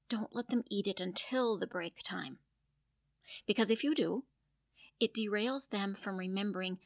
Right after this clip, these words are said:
that they are working. So parents, I hope that you found this helpful. I hope that when you are maybe packing for your next adventure, whatever it is, maybe it's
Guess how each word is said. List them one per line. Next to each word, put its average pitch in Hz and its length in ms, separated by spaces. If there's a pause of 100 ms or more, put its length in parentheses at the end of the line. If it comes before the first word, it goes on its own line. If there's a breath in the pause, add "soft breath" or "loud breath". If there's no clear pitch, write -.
that - 160
they 185 160
are 180 260 (340)
working. - 600 (2250 soft breath)
So 269 160
parents, 269 360
I - 60
hope 269 260
that - 160
you 226 60
found 220 260
this 202 140
helpful. - 440 (300)
I 202 140
hope 262 320
that - 140
when 202 180
you 208 180
are 180 200 (300 loud breath)
maybe 190 360 (100)
packing 214 480
for 190 420 (200 loud breath)
your 202 280
next 202 340
adventure, 196 520
whatever 185 420
it 175 80
is, 214 240
maybe 180 340
it's - 220